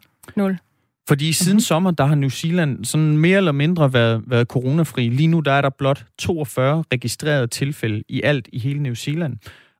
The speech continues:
Speaker 2: Og i går, der blev der faktisk, øh, registreret så mange som nul nye smittede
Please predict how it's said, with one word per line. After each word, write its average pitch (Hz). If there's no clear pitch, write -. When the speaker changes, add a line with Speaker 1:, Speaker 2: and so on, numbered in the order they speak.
Speaker 2:
Og 127
i -
går, 170
der 156
blev 147
der 127
faktisk, 135
øh, 113
registreret 117
så 127
mange 110
som 104
nul 135
nye 113
smittede 107